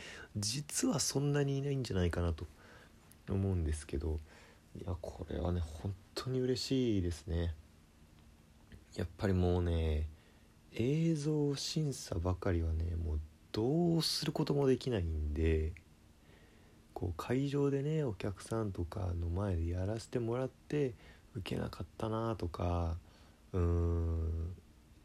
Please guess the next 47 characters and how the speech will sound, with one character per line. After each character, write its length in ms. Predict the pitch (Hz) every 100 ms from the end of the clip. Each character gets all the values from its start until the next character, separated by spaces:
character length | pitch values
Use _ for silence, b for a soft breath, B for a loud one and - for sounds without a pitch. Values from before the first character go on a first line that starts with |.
| - - - -
い 60 |
う 180 | 90 82
ね、 160 | 98 135 - -
そ 160 | - 85
の、 340 | 78 78 78 - - - - B B B B - - - -
な 80 | 78
ん 20 |
だ 60 | 76
ろ 140 | 73 - - - -
う、 60 | 95
負 120 | 113
い 60 | 127
目 160 | 123
が 180 | 113 113
あ 60 | 120
れ 120 | 92
ば、 320 | 80 76 76 -
「も 100 | 69
う 20 |
ク 120 | - -
ソ」 260 | - - -
と、 80 | - - - - - -
も 160 | 95 92
し 100 | -
く 100 | 85
は、 120 | 78
「め 120 | 82
ち 80 | 98
ゃ 40 |
め 100 | 110
ち 80 | 120
ゃ 40 |
受 60 | 120
け 80 | 131
た 80 | 117
の 120 | 107
に 60 |
な 160 | 104 113
ん 80 | 117
で」 180 | 107 87
と 100 | -
か 100 | 80
思 220 | 82 90
え 20 |
る 80 | 80
け 140 | 76
ど、 280 | 78 76